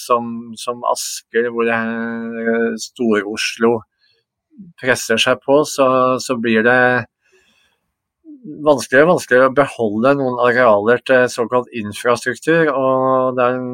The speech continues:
det er en nimby, not in my backyard, eh, eh, syndromet melder seg jo for fullt når vi skulle ha omlasting av, eh, husholdningsavfall i den nye kommunen.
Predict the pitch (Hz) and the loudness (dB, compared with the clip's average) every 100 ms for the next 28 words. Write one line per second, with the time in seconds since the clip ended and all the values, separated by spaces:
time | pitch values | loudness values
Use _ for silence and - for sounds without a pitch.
0 | 123 123 120 123 127 120 110 110 110 127 | -8 -6 -2 -2 0 0 0 0 0 0
1 | 127 120 - 123 120 120 117 113 - 120 | 0 -2 -4 -8 -2 -2 2 0 0 2
2 | 117 120 120 123 120 123 123 113 _ _ | 4 4 4 2 4 2 0 -2 _ _
3 | _ _ _ _ _ - 117 120 123 123 | _ _ _ _ _ -10 -6 -2 0 0
4 | 120 120 120 113 131 123 123 127 123 139 | 0 -2 -6 -6 -6 -2 0 0 0 0
5 | 151 143 113 113 - 123 120 143 - 117 | 2 2 2 0 2 0 0 -6 -4 -4
6 | 107 - 123 123 120 - 120 123 123 123 | -4 -6 -2 -2 -4 -4 -2 0 2 2
7 | 120 123 123 113 104 107 110 113 - - | 0 0 0 -2 -6 -4 0 0 -2 -8
8 | 123 120 120 120 120 120 120 123 120 120 | -8 -8 -6 0 0 0 0 -2 -2 -4
9 | 117 123 113 117 113 120 113 127 127 127 | -6 -6 -2 -2 -2 -2 0 -2 -2 -4
10 | 123 123 117 120 123 127 120 117 127 123 | -8 -6 -2 -2 -4 -2 -2 -4 -2 0
11 | 123 147 | 0 -2